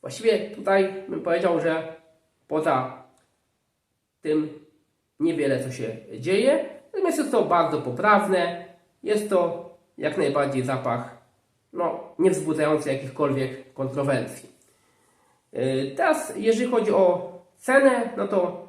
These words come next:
w sklepie Kawę Pale kosztuje ona trzydzieści pięć złotych za dwieście pięćdziesiąt gram. Czy jest to dużo, czy mało? Uważam, że jest to cena jak najbardziej w porządku, za kawę w sumie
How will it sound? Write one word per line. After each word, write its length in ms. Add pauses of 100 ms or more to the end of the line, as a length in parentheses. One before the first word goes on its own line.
(120)
w 60
sklepie 600
Kawę 260
Pale 640 (120)
kosztuje 320
ona 180
trzydzieści 420
pięć 160
złotych 300
za 140
dwieście 320
pięćdziesiąt 360
gram. 400 (440)
Czy 60
jest 140
to 80
dużo, 220
czy 120
mało? 640 (120)
Uważam, 400
że 60
jest 160
to 400 (180)
cena 480 (180)
jak 160
najbardziej 720 (180)
w 100
porządku, 720 (380)
za 540 (240)
kawę 240
w 60
sumie 380